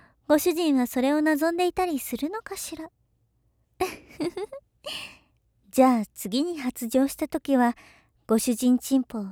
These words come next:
しゃぶり続けちゃおうかしら。<laughs>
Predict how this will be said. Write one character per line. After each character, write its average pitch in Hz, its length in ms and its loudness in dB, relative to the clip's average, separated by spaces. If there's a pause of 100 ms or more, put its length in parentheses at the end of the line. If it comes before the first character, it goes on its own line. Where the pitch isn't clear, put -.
(200)
し - 180 -10
ゃ 190 60 -6
ぶ 185 120 -4
り 220 140 -8
続 269 220 -4
け 330 140 0
ち - 100 -6
ゃ 349 100 4
お 403 40 2
う 427 40 -6
か - 140 -10
し - 180 -8
ら。 320 140 -8 (680)
<laughs> 415 520 -8